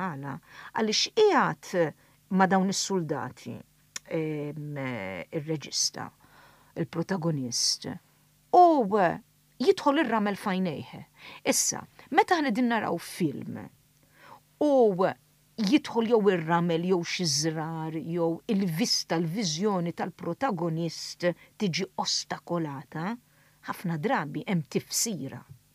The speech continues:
jiġifieri. U mbagħad, sa frattant jibda jorok għajnejh biex joħroġ dan ir-ramel minn għajnejh. U ftit mumenti wara, x'jiġri? Għandna l-point of view shot,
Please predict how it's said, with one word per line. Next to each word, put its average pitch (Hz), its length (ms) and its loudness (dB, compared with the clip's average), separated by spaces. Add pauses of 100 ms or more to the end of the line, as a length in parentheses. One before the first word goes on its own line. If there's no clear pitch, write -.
jiġifieri. 151 640 -10 (840)
U 349 80 8
mbagħad, 226 720 4
sa - 160 -4
frattant 214 400 -4
jibda 180 240 0
jorok 240 480 4
għajnejh 196 540 -2 (580)
biex 339 260 6
joħroġ 214 460 2
dan 254 160 0
ir-ramel 185 500 0 (260)
minn 175 360 4 (240)
għajnejh. 170 800 -2 (340)
U 427 100 12
ftit - 640 2
mumenti 226 640 0
wara, 269 560 6 (420)
x'jiġri? 147 640 -2 (400)
Għandna 247 320 6
l-point 262 400 4
of 139 160 -6
view 135 240 -8
shot, - 540 -4